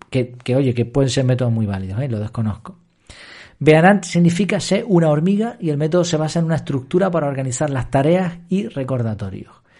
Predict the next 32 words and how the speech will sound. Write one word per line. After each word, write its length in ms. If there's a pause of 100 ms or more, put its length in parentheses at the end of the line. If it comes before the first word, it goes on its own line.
(280)
Y 140
cuenta, 560
en 100
este 200
caso, 260
con 100
una 120
agenda 340
propia 400
tipo 320
planificador 840
adaptada 720
al 200
sistema. 560 (1120)
A 220
E 80
I 160
O 80
U, 380 (220)
el 120
autor 300
es 140
Jesús 340
Bedmar. 520 (260)
Yo 200
escucho 460
habitualmente 480
su 220
podcast, 440
está 220
muy 180
bien. 360